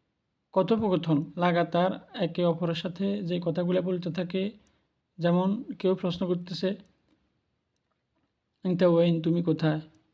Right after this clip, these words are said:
তখন হের জবাবে বলবে, "আনা ফিস সুক, আমি বাজারে", অথবা "আনা ফিল মসজিদ, আমি মসজিদে", অথবা "আনা ফিদ দুকান", অথবা "আমি দোকানে"। এইভাবে আমি দেওয়ার চেষ্টা করব। এখন আজকে কিছু ভুল শব্দগুলো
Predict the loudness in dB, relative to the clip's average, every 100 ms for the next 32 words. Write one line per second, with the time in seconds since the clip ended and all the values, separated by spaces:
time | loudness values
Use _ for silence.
0 | -6 -4 0 0 0 -4 0 0 2 2
1 | 4 4 4 4 2 0 -6 -20 _ _
2 | _ _ -2 0 4 4 4 0 -4 0
3 | 2 2 0 -12 _ 0 4 4 4 2
4 | 2 0 -2 -4 -4 -2 -2 0 0 2
5 | 2 0 0 0 0 2 2 0 0 -2
6 | 0 -2 -4 -4 -2 0 0 -2 -4 -4
7 | -6 -4 0 2 0 -4 -6 -4 0 2
8 | 2 0 4 4 2 -4 _ _ -2 4
9 | 6 6 4 4 4 4 2 0 4 6
10 | 6 2 -6 -2 0 0 0 -2 -2 -2
11 | -2 -4 -4 -2 0 0 -6 _ _ _
12 | -6 0 2 2 2 2 2 -4 0 2
13 | 4 4 2